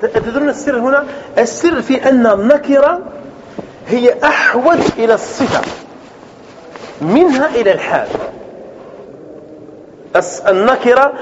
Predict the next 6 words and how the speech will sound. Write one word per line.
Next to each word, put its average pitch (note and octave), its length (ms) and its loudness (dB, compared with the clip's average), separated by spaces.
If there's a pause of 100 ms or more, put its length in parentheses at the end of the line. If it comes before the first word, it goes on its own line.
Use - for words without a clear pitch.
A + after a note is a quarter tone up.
(240)
أحوج C4 500 2 (260)
إلى C4 100 2
الصفة E4 420 -2 (600)
منها D#4+ 440 4
إلى B3 140 2
الحال، D#3 320 -4